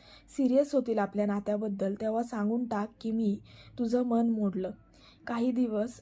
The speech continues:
लेडी देवदास बनून घरात फिर. तुझी आई लगेच लग्नाचा विषय घेणार नाही." रुधिरने तिला त्याचा पूर्ण प्लॅन सांगितला.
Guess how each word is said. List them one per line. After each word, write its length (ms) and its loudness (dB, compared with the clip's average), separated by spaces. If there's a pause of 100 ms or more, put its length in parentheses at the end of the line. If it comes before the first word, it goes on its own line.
लेडी 480 2
देवदास 480 2
बनून 380 0
घरात 280 0
फिर. 220 -4 (580)
तुझी 240 0
आई 300 0
लगेच 380 -2
लग्नाचा 440 0
विषय 380 0
घेणार 400 0
नाही." 280 -4 (680)
रुधिरने 680 2 (100)
तिला 400 -2
त्याचा 240 -4
पूर्ण 380 -2
प्लॅन 320 -2
सांगितला. 540 -4